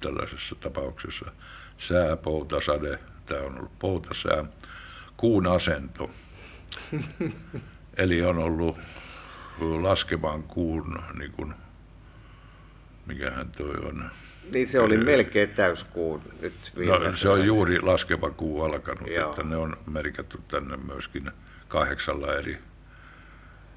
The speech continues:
Speaker 1: asteikolla.
Speaker 2: Asteikolla, joo.
Speaker 1: Sitten onko muuta valaistusta? Ei oo. <laughs> Heijasteista ei, katovaloa ei muuta. Ja, ja jos olisi ollut, niin se olisi pitänyt myöskin merkitä, että mitä muuta valoa on ollut käytetty.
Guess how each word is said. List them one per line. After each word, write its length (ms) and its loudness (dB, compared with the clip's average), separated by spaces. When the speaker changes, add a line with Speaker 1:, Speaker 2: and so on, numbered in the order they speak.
Speaker 1:
asteikolla. 380 -2
Speaker 2:
Asteikolla, 720 -2
joo. 300 -4
Speaker 1:
Sitten 320 2
onko 260 2
muuta 440 0
valaistusta? 880 2
Ei 260 -2
oo. 120 -4
<laughs> 80 2
Heijasteista 720 0
ei, 100 -2
katovaloa 640 -4
ei 140 -6
muuta. 380 -8
Ja, 180 -8
ja 100 -2
jos 220 -2
olisi 200 0
ollut, 260 0
niin 120 -6
se 80 -4
olisi 200 -6
pitänyt 320 -8
myöskin 500 -8
merkitä, 460 -8
että 200 -12
mitä 260 -10
muuta 360 -12
valoa 340 -10
on 100 -12
ollut 240 -14
käytetty. 460 -14